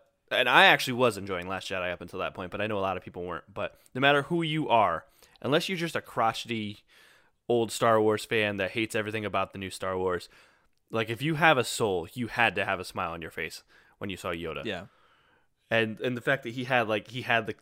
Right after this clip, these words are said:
Speaker 1: the classic laugh that, <laughs> and
Speaker 2: Yeah,
Speaker 1: the,
Speaker 2: he was
Speaker 1: you know what I mean?
Speaker 2: Empire
Speaker 1: Like,
Speaker 2: Yoda.
Speaker 1: and, like, just the way that he's laughing at Luke as Luke is in, in peril, <laughs> like, it was just, oh, it was so good.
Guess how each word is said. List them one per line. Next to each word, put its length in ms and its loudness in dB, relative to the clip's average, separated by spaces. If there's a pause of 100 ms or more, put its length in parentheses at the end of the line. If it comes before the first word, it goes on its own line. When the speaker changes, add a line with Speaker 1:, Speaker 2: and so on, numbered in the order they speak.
Speaker 1:
the 80 -12
classic 420 -6
laugh 400 0
that, 240 -6
<laughs> 60 -18 (1200)
and 160 0
Speaker 2:
Yeah, 100 4
Speaker 1:
the, 80 4
Speaker 2:
he 60 4
was 140 2
Speaker 1:
you 80 0
know 60 4
what 80 8
I 60 6
mean? 80 4
Speaker 2:
Empire 260 2
Speaker 1:
Like, 40 -12
Speaker 2:
Yoda. 80 -12 (1500)
Speaker 1:
and, 300 0 (200)
like, 200 -6
just 280 -4
the 80 6
way 200 6
that 80 4
he's 220 4
laughing 480 4
at 100 4
Luke 260 -2
as 160 -2
Luke 200 -2
is 160 -6
in, 340 -6
in 160 -6
peril, 520 0 (100)
<laughs> 100 -14
like, 220 0
it 100 4
was 160 2
just, 200 -6
oh, 120 -6 (140)
it 60 -12
was 120 -12
so 200 -4
good. 340 -4